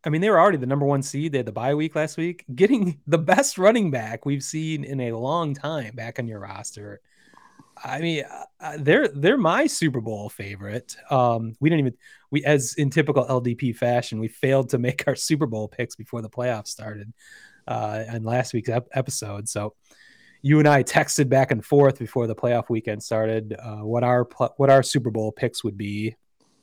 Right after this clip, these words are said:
So you people can believe us or not, but, uh, I have, I just picked, it's real boring. I picked number one seeds. I, I love the Titans, uh, based on what I just said, that they're already the number one seed and they're getting the best, potentially the best player in football back on their roster.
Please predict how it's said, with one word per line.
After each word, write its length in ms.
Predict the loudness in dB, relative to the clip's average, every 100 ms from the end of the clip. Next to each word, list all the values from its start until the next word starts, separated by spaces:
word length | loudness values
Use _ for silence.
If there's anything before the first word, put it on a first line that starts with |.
| _ -12
So 280 | -8 -8 -8 -14 _ -20 -20 -20 -16 -10
you 80 |
people 220 | -6 -6 -6
can 140 | -6
believe 260 | -6 -6 -8
us 120 | -10
or 80 | -8
not, 300 | -8 -8 -6
but, 200 | -6 -6 _ -20 -20 -20 _ -2
uh, 500 | 0 2 0 -2 -4 -6 _
I 140 | 6 8
have, 480 | 10 8 4 -4 -2
I 120 | 2 2
just 180 | 0
picked, 240 | -4 -6 _ _ -6
it's 200 | -6 -4
real 160 | -6 -6
boring. 380 | -8 -10 -10
I 60 | -6
picked 200 | -6 -4
number 160 | -6 -8
one 180 | -10 -10
seeds. 380 | -6 -6 -4
I, 180 | -6 -2
I 20 |
love 280 | 0 0 0
the 60 | -2
Titans, 720 | 0 -2 -2 -6 -6 -8 -12 _ _ -12
uh, 260 | -10 -10
based 360 | -6 -4 -2 -2
on 400 | -2 -2 -6 -10 -4
what 140 | -2
I 100 | 0
just 200 | -4 -4
said, 300 | 0 0 0
that 120 | -2
they're 220 | -2 0
already 180 | 2 0
the 60 | -2
number 180 | -2 -2
one 120 | -4
seed 240 | -4 -4
and 240 | -2 -2 0
they're 80 | 0
getting 220 | 0 -2
the 80 | -2
best, 240 | -4 -4 _ _ _
potentially 480 | -4 2 2 4 2
the 80 | 2
best 240 | 0 2
player 180 | 2 2
in 80 | 0
football 600 | -2 0 -2 -4 -6 -6
back 240 | -6 -4 -6
on 100 | -8
their 140 | -8
roster. 680 | -6 -4 -4 -4 -10 -10